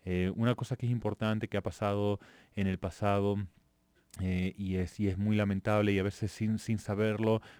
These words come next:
como hablamos anteriormente, Jorge, a veces nos metemos en problemas sin, sin saber,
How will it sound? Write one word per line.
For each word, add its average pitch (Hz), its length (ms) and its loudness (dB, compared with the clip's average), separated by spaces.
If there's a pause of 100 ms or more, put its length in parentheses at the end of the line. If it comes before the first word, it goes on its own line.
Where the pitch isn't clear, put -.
(100)
como 101 160 0
hablamos 104 320 2
anteriormente, 101 640 2
Jorge, 101 320 -4
a - 20 -2
veces 98 240 -4
nos 95 80 -4
metemos 95 400 -2
en 92 120 -2
problemas 95 680 0 (280)
sin, 95 360 0
sin 107 160 -2
saber, 101 480 0